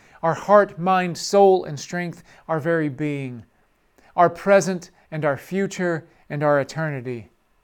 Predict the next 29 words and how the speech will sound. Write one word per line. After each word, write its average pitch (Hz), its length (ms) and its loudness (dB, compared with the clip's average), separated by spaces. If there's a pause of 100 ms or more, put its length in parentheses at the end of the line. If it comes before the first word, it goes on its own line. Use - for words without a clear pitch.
(800)
We 147 120 -12
pledge 156 320 0 (180)
all 185 360 4
of 139 160 -2
this - 500 -18 (920)
to 170 140 -4
this 143 180 -6
idea. 113 460 -12 (1300)
We 160 140 -4
pledge 160 500 -2
our 147 340 -6
allegiance 135 880 -12 (500)
to 151 120 -12
Jesus 151 540 -4
as 135 140 -16
the 139 100 -14
Christ, - 540 -20 (1300)
our 143 140 -4
Lord 143 500 -2 (380)
and 127 160 -18
our 127 120 -14
Savior, 113 580 -12 (1080)
and 135 100 -16
the - 40 -14
Son 160 300 -2
of 135 100 -8
the 135 100 -6
living 120 300 -6
God. - 320 -20